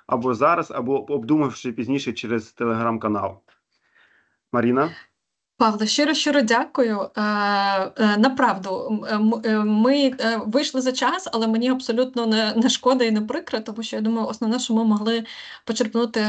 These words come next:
Speaker 2: взагалі з вашого виступу, це оцей вайб. Е, це енергія, це така потужність в плані того, що, е, потрібно пробувати, потрібно намагатися, потрібно не здаватися.
Speaker 1: Дякую.
Speaker 2: Е, і, ну, тобто,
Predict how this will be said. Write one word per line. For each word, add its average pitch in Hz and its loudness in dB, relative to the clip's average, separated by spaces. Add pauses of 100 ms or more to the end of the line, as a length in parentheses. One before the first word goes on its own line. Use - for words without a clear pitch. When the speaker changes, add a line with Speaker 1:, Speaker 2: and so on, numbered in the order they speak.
Speaker 2:
взагалі 214 -2
з 208 -2
вашого 208 -2
виступу, 233 -2
це 220 -4
оцей 220 -2
вайб. 180 2 (600)
Е, - 2
це 247 2
енергія, 220 2
це - -8
така 226 -4
потужність 226 0
в - -16
плані 226 2
того, 220 0
що, 214 0 (280)
е, - 2
потрібно 220 0
пробувати, 220 0
потрібно 208 0
намагатися, 208 0
потрібно 214 2
не 220 6
здаватися. 220 2
Speaker 1:
Дякую. 117 4
Speaker 2:
Е, 117 -4
і, 226 0
ну, 233 2
тобто, 214 -6